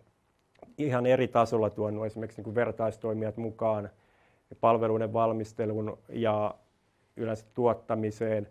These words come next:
ja minkälaista myös verkostomaista yhteistyötä tehdään. Niin siinä mielessä mä haluan niinku tästä, tästä avata myös keskustelua, että onko asiat nyt ihan näin, niin kuin nämä huolet tuodaan, vai voisiko olla niin, että jotkut asiat on paljon paremmin kuin ennen.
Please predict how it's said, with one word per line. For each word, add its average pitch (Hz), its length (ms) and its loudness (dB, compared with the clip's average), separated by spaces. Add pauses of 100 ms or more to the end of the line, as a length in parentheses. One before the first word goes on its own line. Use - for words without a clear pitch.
(300)
ja 104 80 0
minkälaista 113 560 0
myös 117 320 0
verkostomaista 120 680 0
yhteistyötä 104 640 -2
tehdään. 90 580 -8 (680)
Niin 113 180 0
siinä 160 260 4
mielessä 127 360 2
mä 123 60 0
haluan 120 340 2
niinku 117 200 0
tästä, 135 460 2 (600)
tästä 131 500 2 (140)
avata 110 340 0
myös 117 300 -2
keskustelua, 120 560 0
että 110 180 -6
onko 147 400 2
asiat 110 340 0
nyt 107 160 -6
ihan 113 280 0
näin, 117 300 -2 (400)
niin 107 180 -2
kuin 110 140 -2
nämä 107 160 0
huolet 107 500 2
tuodaan, 110 440 -2
vai 117 240 0
voisiko 131 400 0
olla 120 140 0
niin, 120 260 -2
että 110 200 -4
jotkut 127 380 -2
asiat 107 360 -2
on 107 100 -6
paljon 139 320 0
paremmin 107 500 0
kuin 101 180 -10
ennen. 104 380 -10